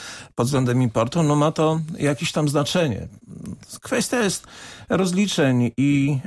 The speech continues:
klimatu dla prowadzenia biznesu. Jeśli chodzi o indeksy, które pokazują, w jaki sposób można prowadzić biznes. Oczywiście lepsza sytuacja jest Wielka Brytania, bo jest na siódmym miejscu, my jesteśmy na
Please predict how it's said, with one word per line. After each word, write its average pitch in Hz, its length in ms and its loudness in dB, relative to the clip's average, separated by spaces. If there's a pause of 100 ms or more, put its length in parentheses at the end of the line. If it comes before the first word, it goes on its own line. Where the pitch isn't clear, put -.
(180)
klimatu 139 680 0 (260)
dla 127 140 2
prowadzenia 127 520 2
biznesu. 127 680 0 (460)
Jeśli 143 280 0
chodzi 151 460 0
o 139 300 2 (680)
indeksy, 139 880 0
które 135 440 0 (340)
pokazują, 135 720 2 (480)
w 127 40 0
jaki 143 220 0
sposób 143 360 -2
można 165 240 2
prowadzić 131 500 0
biznes. 135 720 0
Oczywiście 147 440 0
lepsza 160 280 0
sytuacja 151 440 -2
jest 127 80 0
Wielka 147 260 0
Brytania, 151 440 2
bo 117 220 0 (100)
jest - 160 -6
na 131 80 -2
siódmym 139 360 2
miejscu, 120 340 0
my 127 120 2
jesteśmy 143 360 -2
na 127 200 2